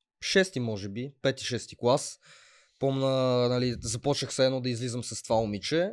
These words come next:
Буквално сме имали три срещи, нещо такова, нали, бяхме гаджета, целували сме се и така нататък. И тя просто един, в един момент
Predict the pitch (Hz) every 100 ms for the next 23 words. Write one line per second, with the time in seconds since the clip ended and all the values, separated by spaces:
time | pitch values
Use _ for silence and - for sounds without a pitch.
0 | - 143 147 156 139 - 151 147 139 127
1 | _ _ _ _ _ _ _ _ - 139
2 | - 117 110 - 131 170 - 113 110 -
3 | - 104 127 135 120 101 117 - 113 87
4 | 107 127 107 - 110 - _ - - -
5 | _ - 147 143 147 135 - 123 - 117
6 | - 120 107 160 175 - 185 170 156 160
7 | 156 147 143 143 139 _ - - 147 147
8 | 143 147